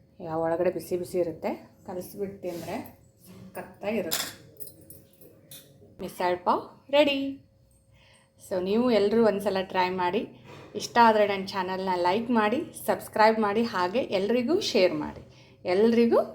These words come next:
ಥ್ಯಾಂಕ್ ಯು. ನೋಡಿ ಸ್ನೇಹಿತರೆ, ಇವತ್ತು ಬ್ರೆಡ್ ಮಿಸಲ್ ತಿಂದಾದ್ಮೇಲೆ ಈವ್ನಿಂಗು ನಮ್ಮ ಖಾನಾಪುರಕ್ಕೆ ಬಂದಿದ್ವಿ. ನಮ್ಮ ಖಾನಾಪುರದಲ್ಲಿ ಮಲಪ್ರಭೆ ನದಿ ಇದೆ ನೋಡಿ,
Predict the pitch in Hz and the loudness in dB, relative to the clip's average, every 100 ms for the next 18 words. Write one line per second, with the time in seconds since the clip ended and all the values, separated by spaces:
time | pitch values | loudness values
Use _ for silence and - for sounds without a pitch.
0 | - 302 233 202 - - - - - _ | -2 2 2 0 -10 -18 -20 -20 -20 _
1 | - - _ _ _ _ _ _ _ - | -20 -20 _ _ _ _ _ _ _ -20
2 | _ _ - - _ - - - - - | _ _ -20 -20 _ -20 -18 -6 -6 -6
3 | - - - - - - - 254 247 240 | -6 -6 -6 -6 -10 -10 -8 -4 -2 0
4 | 254 240 233 269 339 - - - 254 226 | 2 2 0 -4 -6 -10 -16 -12 -6 -4
5 | 220 - - 233 233 214 226 226 233 254 | -4 -6 -6 -2 0 2 2 2 4 2
6 | 226 240 240 233 240 240 233 220 220 220 | 2 -2 -2 -2 0 0 0 0 0 -2
7 | 202 208 - - - - - - - - | -2 -6 -10 -14 -18 -18 -16 -16 -16 -8
8 | 220 220 226 220 240 247 220 208 220 226 | -2 2 2 2 2 0 0 -2 -2 -2
9 | 247 220 220 208 190 190 285 - - - | -2 0 0 2 2 2 0 -4 -18 -20
10 | - - - - - - - - - 208 | -20 -18 -16 -16 -16 -14 -16 -10 -4 -2
11 | 208 214 214 226 226 220 226 226 202 208 | 0 0 0 0 -2 0 2 2 2 0
12 | - 220 220 196 196 190 190 277 - - | 0 2 2 2 2 2 0 -4 -10 -14
13 | - 185 160 | -8 -8 -8